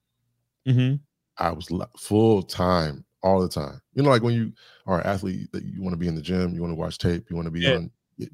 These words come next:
Speaker 2: practicing your thing. Like, that level of commitment where it's not just, "Uh, I could do this thing and I do it." Sometimes locking in, watching tape, reading books, going to conferences, like, really intentionally doing it.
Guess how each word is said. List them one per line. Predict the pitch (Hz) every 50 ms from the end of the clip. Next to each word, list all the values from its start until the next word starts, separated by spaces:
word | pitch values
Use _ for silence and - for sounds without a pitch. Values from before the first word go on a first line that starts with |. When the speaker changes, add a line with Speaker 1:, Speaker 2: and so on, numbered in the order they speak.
| 90 80 85 85 -
Speaker 2:
practicing | - - 110 107 104 104 - 98 - 107 90
your | 87 87
thing. | - - 104 104 98 95 _ _ _ _ _ _ _ _ _ _ _ _ _ _ _ _ _ - 185 180 - _ _ _ _ _ _ -
Like, | - 92 90 - 82 85
that | 196 220 131 131 -
level | 110 113 127 143 135 131 131 131
of | 127 120
commitment | - 147 147 151 165 180 185 190 190 185 160
where | 101 95 92
it's | 87 -
not | 101 98 -
just, | 92 - - _ -
"Uh, | - - - 139 139
I | 135 120
could | - 120
do | 110 113 110
this | 104 95 -
thing | - 104 101 98
and | 92
I | 87
do | 82 90 82
it." | 78
Sometimes | - 101 95 - 110 107 107 107 95 - _ _ _ _ _ _ _ _ _ _ _ _ _ -
locking | - 82 85 92 98 95 - 95 82 80
in, | 82 78 71 - - - _ _ _
watching | - 87 92 90 - 95 87
tape, | - - 85 76 - - -
reading | 87 95 92 90 87 80 76
books, | 85 82 85 - -
going | - 95 95 95
to | 90
conferences, | - - 87 85 78 78 80 - - - -
like, | - 50 - - _ _ _ _ _ _ _ _ -
really | 87 95 95 95 95 92
intentionally | 85 - - 92 - - 87 85
doing | 82 85 92 95 98
it. | 95